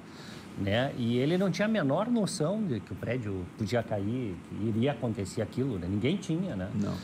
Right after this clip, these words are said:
Speaker 1: Ele diz, "Bah, vai ser um, não vai render o dia, tá?" Trancou e tal. Saiu,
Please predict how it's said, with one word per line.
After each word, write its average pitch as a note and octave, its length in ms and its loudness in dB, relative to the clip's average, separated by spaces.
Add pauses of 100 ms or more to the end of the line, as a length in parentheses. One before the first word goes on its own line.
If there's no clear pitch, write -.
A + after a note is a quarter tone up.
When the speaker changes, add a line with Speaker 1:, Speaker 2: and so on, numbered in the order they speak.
(140)
Speaker 1:
Ele D3+ 200 2
diz, F#3 180 4
"Bah, A3 320 4
vai D3+ 160 4
ser F#3 200 0
um, F#3+ 120 0
não E3+ 180 2
vai F#3+ 200 4
render E3+ 320 2
o F3 100 4
dia, D#3+ 420 2
tá?" G#2 280 -2 (200)
Trancou D#3 600 2
e C3 80 0
tal. D#3 580 0 (760)
Saiu, G3+ 380 2